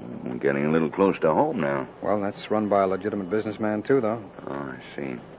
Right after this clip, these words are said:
Speaker 2: A Missus Wilson was the next owner.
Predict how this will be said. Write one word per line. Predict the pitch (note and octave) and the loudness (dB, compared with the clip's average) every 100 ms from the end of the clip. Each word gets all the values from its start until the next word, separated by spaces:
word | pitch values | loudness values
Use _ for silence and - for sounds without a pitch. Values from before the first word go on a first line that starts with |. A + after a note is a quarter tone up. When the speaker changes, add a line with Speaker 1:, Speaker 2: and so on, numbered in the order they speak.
| - - | -18 -12
Speaker 2:
A | F#2+ G#2+ A2 | -6 -4 -2
Missus | A2+ D3 - B2 | 0 0 0 -2
Wilson | A2 D3 D3+ - E2+ | 4 6 6 -2 -8
was | E2 E2+ | -8 -6
the | |
next | F#2 - - | -6 -6 -6
owner. | F#2+ B2 | -2 -2